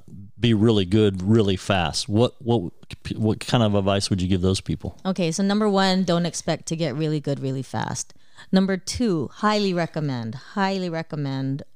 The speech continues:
Speaker 2: a couple lessons before you actually go out. Um, and my husband, he's a pretty good teacher. If you wanna, <laughs> you wanna,
Speaker 1: Yeah,
Speaker 2: you
Speaker 1: he,
Speaker 2: wanna
Speaker 1: he actually is a good teacher. Um, he's, he gives lessons quite often at Moanalua, so,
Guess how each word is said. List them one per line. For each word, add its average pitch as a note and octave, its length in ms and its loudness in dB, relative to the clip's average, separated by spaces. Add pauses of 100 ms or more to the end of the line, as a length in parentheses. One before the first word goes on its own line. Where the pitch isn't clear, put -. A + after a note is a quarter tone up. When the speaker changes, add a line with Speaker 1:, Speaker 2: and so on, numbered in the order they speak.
(160)
Speaker 2:
a D#3+ 60 -6
couple E3+ 400 -2
lessons C3+ 580 -4
before C#3+ 300 -8
you C3+ 220 0
actually B2+ 640 -8
go A2 260 -6
out. - 420 -12 (120)
Um, A#2+ 440 -6 (720)
and D4 180 0
my G4 120 -2
husband, B3 280 2
he's A#3+ 120 2
a A#3 40 -4
pretty A#3+ 200 -4
good A#3 140 -4
teacher. D#3+ 400 -8 (400)
If F#3+ 60 -18
you F#3 100 -2
wanna, F3+ 240 2 (280)
<laughs> A5+ 380 -2
you D4 160 4
wanna, C#4 320 2 (120)
Speaker 1:
Yeah, D#3 240 6
Speaker 2:
you C#3+ 60 6
Speaker 1:
he, D#3+ 180 8
Speaker 2:
wanna F#3 80 4
Speaker 1:
he D#3 240 6
actually D3+ 480 4
is B2 220 4
a G#2+ 100 4
good F#2 200 2
teacher. F#2 560 2
Um, F2 560 2 (1120)
he's, A#2+ 560 4
he A#2 160 4
gives A#2 360 4
lessons G2+ 680 4
quite G#2 260 2
often G2 360 2
at F2 140 0
Moanalua, F2 680 2
so, E2 420 0